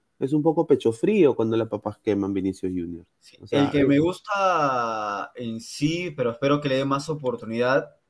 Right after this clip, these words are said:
Speaker 2: y no cobra mucha pantalla porque no es un Neymar,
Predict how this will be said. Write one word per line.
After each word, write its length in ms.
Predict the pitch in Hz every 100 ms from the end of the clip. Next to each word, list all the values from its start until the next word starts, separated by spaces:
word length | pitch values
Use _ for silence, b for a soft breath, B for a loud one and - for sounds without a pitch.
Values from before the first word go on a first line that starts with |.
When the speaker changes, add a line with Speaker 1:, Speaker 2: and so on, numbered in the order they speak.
| _ _ -
Speaker 2:
y 240 | 127 123
no 340 | 131 156 165 151
cobra 240 | 170 165
mucha 300 | 151 151 170
pantalla 420 | 127 120 143 147
porque 220 | 123 117
no 100 | 123
es 100 | 131
un 120 | 139 139
Neymar, 800 | 123 120 120 123 127 123 120